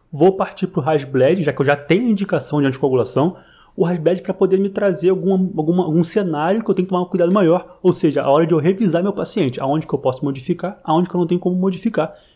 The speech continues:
e passar a ter um olhar mais específico pra ele.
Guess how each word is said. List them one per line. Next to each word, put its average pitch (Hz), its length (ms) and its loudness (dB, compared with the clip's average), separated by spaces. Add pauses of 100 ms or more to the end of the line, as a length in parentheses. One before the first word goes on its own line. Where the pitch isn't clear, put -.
e 196 80 -2
passar 175 320 -4
a - 20 -6
ter 160 100 -2
um 160 120 2
olhar 151 340 2
mais 143 300 -2 (260)
específico - 640 -2
pra 170 180 -4
ele. 95 180 -4